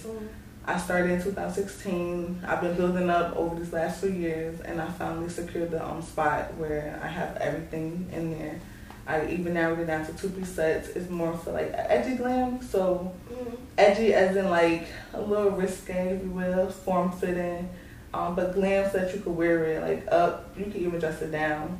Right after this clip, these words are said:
Speaker 2: but it still has that dressy effect to it.
Speaker 1: Mm-hmm.
Speaker 2: It's, eh, I'm actually shooting a, um, photo shoot for it, so I'm doing my very first photo shoot with my brand. That's exciting,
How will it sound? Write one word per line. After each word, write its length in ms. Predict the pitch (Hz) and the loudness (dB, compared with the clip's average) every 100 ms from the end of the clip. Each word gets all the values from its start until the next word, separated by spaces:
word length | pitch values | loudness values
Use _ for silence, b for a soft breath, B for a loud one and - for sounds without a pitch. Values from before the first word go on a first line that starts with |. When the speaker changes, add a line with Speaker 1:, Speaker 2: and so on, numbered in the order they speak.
| - | -2
Speaker 2:
but 80 | 175 | -2
it 60 | |
still 180 | 175 160 | 2 2
has 220 | 160 165 | 4 4
that 460 | 165 151 151 - - | 6 6 4 0 -4
dressy 420 | 175 170 175 175 | 0 0 0 -2
effect 560 | 160 165 - 151 147 - | -2 -4 -2 0 -2 -4
to 160 | 165 151 | -4 -2
it. 200 | - - - - - | -4 -8 -14 -16 -14
Speaker 1:
Mm-hmm. 300 | 226 220 214 - - - - - | -12 -12 -12 -14 -16 -16 -12 0
Speaker 2:
It's, 260 | 175 - - - | 0 0 -8 -8
eh, 440 | - - 151 143 - - - - - | -6 -4 -4 -4 -8 -14 -16 -6 0
I'm 280 | 175 180 185 | 2 2 0
actually 300 | - - 226 | -2 -4 -6
shooting 260 | 247 220 | -4 -2
a, 120 | 190 - | -2 -2
um, 200 | 175 185 | -4 -2
photo 240 | 180 185 | -2 -2
shoot 240 | 185 175 | -4 -6
for 260 | - 82 80 | -6 -4 -4
it, 200 | 78 - - - - - - - - | -4 -6 -10 -14 -16 -16 -16 -16 -8
so 80 | |
I'm 140 | 175 180 | -4 -2
doing 160 | 190 175 | -2 -2
my 140 | 160 | -4
very 300 | 170 170 208 | -4 -2 -2
first 320 | 214 196 196 - | 0 -2 -2 -4
photo 220 | 180 180 | -4 -4
shoot 140 | 180 | -4
with 100 | 160 185 | -6 -6
my 120 | 175 | -6
brand. 540 | 160 156 151 165 190 196 - | -4 -6 -4 -6 -8 -10 -12
That's 200 | 185 180 | -8 -6
exciting, 640 | 175 - 156 - - 180 - | -6 -4 -4 -2 -4 -6 -8